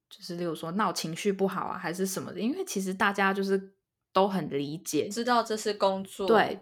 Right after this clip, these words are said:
Speaker 2: 对。
Speaker 1: 除非你是一个就是那种 bitch，你根本就是不想要理解对方，你就是觉得，你知道，他们的那种工作就是机车，就是讨厌。如果你是那种人的话，好吧，那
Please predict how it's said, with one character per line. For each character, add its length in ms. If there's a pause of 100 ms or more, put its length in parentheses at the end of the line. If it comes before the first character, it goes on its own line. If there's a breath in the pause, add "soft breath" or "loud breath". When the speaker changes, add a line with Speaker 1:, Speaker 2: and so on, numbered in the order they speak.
(160)
Speaker 2:
对。 100
Speaker 1:
除 260
非 180
你 160
是 180
一 180
个 180
就 80
是 180
那 140
种 140 (180)
bitch， 440
你 120
根 140
本 140
就 100
是 160
不 240
想 200
要 120
理 160
解 160
对 180
方， 220
你 80
就 160
是 100
觉 220
得， 400 (300 soft breath)
你 120
知 60
道， 140
他 160
们 140
的 100
那 100
种 180
工 240
作 180
就 100
是 120
机 340
车， 260
就 80
是 140
讨 300
厌。 200
如 120
果 100
你 120
是 120
那 140
种 140
人 180
的 120
话， 240
好 140
吧， 180
那 260